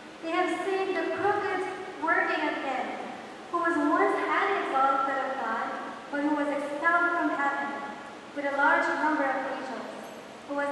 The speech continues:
made this world the stage of his action, the field of his controversy against God. In heaven, he complained against the law of God,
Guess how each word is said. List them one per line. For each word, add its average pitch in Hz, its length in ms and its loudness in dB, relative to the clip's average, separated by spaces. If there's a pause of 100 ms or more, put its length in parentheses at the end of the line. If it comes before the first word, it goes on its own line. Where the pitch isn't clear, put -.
(160)
made 339 240 0
this 339 160 -2
world 311 320 2
the - 120 -2 (120)
stage 330 320 -4 (240)
of 262 160 -6
his 262 80 -6
action, 240 400 -4 (640)
the 277 160 -6
field 415 240 0
of 330 80 0
his - 240 -2
controversy 277 560 0
against 247 640 -8
God. 226 320 -6 (1200)
In 285 80 -2
heaven, 320 640 2
he 339 160 -2
complained 359 800 0
against 302 480 -2
the 277 160 0
law - 320 6
of - 80 0
God, - 280 2